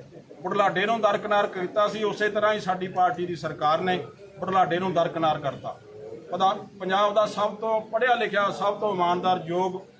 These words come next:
ਐਮ ਐਲ ਏ, ਉਹ ਅੱਜ ਬਿਨਾਂ ਕਿਸੇ ਅਹੁਦੇ ਤੋਂ ਸਿਰਫ ਤੇ ਸਿਰਫ ਕੇਵਲ ਤੇ ਕੇਵਲ ਐਮ ਐਲ ਏ ਦੇ ਤੌਰ 'ਤੇ ਕੰਮ ਕਰ ਰਿਹਾ, ਉਹਦੀ ਸੁਣਵਾਈ ਨਹੀਂ ਹੋ ਰਹੀ ਸਰਕਾਰ 'ਚ।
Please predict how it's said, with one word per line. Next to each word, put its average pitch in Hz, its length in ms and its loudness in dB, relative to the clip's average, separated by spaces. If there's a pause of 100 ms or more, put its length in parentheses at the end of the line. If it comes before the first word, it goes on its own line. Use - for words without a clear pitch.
(340)
ਐਮ 185 200 0
ਐਲ 202 140 0
ਏ, 208 80 2 (560)
ਉਹ 208 200 2
ਅੱਜ 196 160 -4 (800)
ਬਿਨਾਂ 208 260 4
ਕਿਸੇ 185 280 -2
ਅਹੁਦੇ 185 300 -2
ਤੋਂ 190 180 -4 (240)
ਸਿਰਫ 175 160 -4
ਤੇ 196 200 -6
ਸਿਰਫ 185 280 -6
ਕੇਵਲ 202 280 2
ਤੇ 220 160 2
ਕੇਵਲ 185 320 0
ਐਮ 170 180 2
ਐਲ 170 100 0
ਏ 170 60 -2
ਦੇ 170 60 -4
ਤੌਰ 160 240 0
'ਤੇ 147 260 -4 (280)
ਕੰਮ 175 220 2
ਕਰ 175 220 2
ਰਿਹਾ, 208 140 2
ਉਹਦੀ 202 160 0
ਸੁਣਵਾਈ 175 420 2
ਨਹੀਂ 190 140 -2
ਹੋ 170 120 -2
ਰਹੀ 170 100 -2
ਸਰਕਾਰ 151 400 -2
'ਚ। 135 160 -12